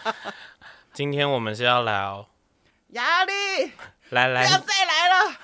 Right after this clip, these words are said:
Speaker 1: 来来去去的压力。
Speaker 2: <laughs> 我听过一个ted演讲，说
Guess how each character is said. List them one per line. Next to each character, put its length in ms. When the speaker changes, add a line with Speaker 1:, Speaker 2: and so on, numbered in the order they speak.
Speaker 1:
来 160
来 260
去 200
去 200
的 140
压 300
力。 220
Speaker 2:
<laughs> 60
我 100
听 240
过 160
一 80
个 140
ted 320
演 240
讲， 300
说 440